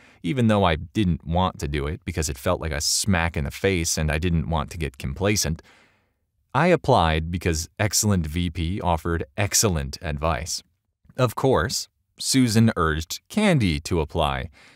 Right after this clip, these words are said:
and I overheard her boasting to a fellow colleague that Susan had promised her the job, but that Susan would only go through the motions to appease irate employees like me. To cut a longer tale short,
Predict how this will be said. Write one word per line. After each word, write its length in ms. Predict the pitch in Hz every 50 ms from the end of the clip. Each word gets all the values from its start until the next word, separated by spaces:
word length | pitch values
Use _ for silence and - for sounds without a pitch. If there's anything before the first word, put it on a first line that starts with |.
| _ _ _ _ _ _ _ _
and 100 | 107 113
I 120 | 135 175
overheard 520 | 196 202 185 170 160 120 123 139 135 131 117
her 160 | 107 101 87
boasting 680 | 78 76 73 92 107 127 131 - - - 71 65 65 73
to 120 | - 90
a 60 | 82 -
fellow 360 | - - 95 98 95 90 82
colleague 540 | 82 - 95 92 92 80 71 71 69 71 71
that 220 | 71 67 67 -
Susan 440 | - - - 131 131 117 113 107 90
had 280 | - 69 65 71 - -
promised 680 | - - - 160 180 196 175 127 82 - - - -
her 180 | - 104 95 85
the 120 | 78 80
job, 480 | 76 85 92 90 85 76 71 71 73 - - - - - - -
but 160 | 147 147 -
that 180 | 127 110 101
Susan 540 | - - - - 247 262 202 135 147 147 139 127
would 140 | 127 113 -
only 360 | - 151 165 180 185 190 185
go 220 | 156 131 131 127 131
through 260 | 127 - 107 104 101
the 80 | 95 92
motions 720 | 85 85 120 180 226 226 - - 80 71 65 69 85 - -
to 120 | - 113
appease 480 | 101 - - - 117 110 104 98 87 - -
irate 540 | 95 90 85 80 87 87 - 104 82 -
employees 800 | - 85 80 73 73 - 92 78 78 78 92 110 92 76 71 -
like 280 | 78 76 71 69 - -
me. 360 | 85 87 92 85 71 71 64 - - _ _ _ _ _ _ _ _ _ _ _ _ _ _ _ _ _ _ _ _ _ _
To 80 | -
cut 180 | 131 - 226 214
a 40 | 160
longer 320 | 117 101 85 85 76 73
tale 240 | 71 - 85 65 64
short, 400 | - - - 104 82 80 - -